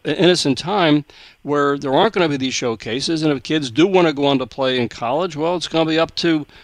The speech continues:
college coaches to, you know, beat the bushes,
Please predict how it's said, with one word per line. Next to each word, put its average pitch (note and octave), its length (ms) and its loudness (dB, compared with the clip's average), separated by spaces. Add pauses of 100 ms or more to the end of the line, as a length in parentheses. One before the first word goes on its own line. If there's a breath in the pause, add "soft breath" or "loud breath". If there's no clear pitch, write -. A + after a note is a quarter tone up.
college D3+ 420 2
coaches F3 520 0
to, C#3 320 -4 (360 loud breath)
you C#3 80 -2
know, B2 180 0
beat C#3+ 260 0
the C#3+ 80 -4
bushes, E3 560 0